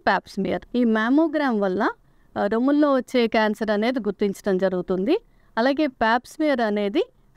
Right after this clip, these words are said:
సర్వైకల్ క్యాన్సర్, అంటే గర్భసంచి ముఖద్వారానికి వచ్చే క్యాన్సర్ని గుర్తించవచ్చు. ఇప్పుడు ఈ mammogram అన్నది అలాగే ఫ్యామిలీ హిస్టరీ ఉన్న వాళ్ళలో తొందరగా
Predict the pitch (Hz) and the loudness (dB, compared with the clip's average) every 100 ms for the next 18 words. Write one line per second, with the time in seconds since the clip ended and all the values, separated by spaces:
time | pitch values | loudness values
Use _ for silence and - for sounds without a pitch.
0 | - 277 285 277 226 208 202 190 202 202 | -4 -2 0 0 0 0 -2 -4 -4 -2
1 | 226 311 240 220 247 269 254 277 226 202 | -2 0 0 0 -2 0 0 0 0 -2
2 | 226 233 233 226 220 196 196 202 196 - | -2 -2 0 -2 -2 -2 -2 -2 -2 0
3 | 220 285 233 - 208 185 185 - 415 - | 0 0 -2 -2 -2 -2 -4 -2 -2 -4
4 | _ _ 262 254 226 226 269 320 285 269 | _ _ -4 0 0 0 0 -2 -2 -2
5 | 240 214 202 214 403 _ - 226 285 311 | 0 0 -2 -2 -4 _ -2 -2 0 -2
6 | 269 247 294 339 311 - 277 254 240 226 | -2 0 2 2 0 -2 -2 0 0 0
7 | 226 240 294 220 202 214 240 | 0 0 0 0 0 -2 -2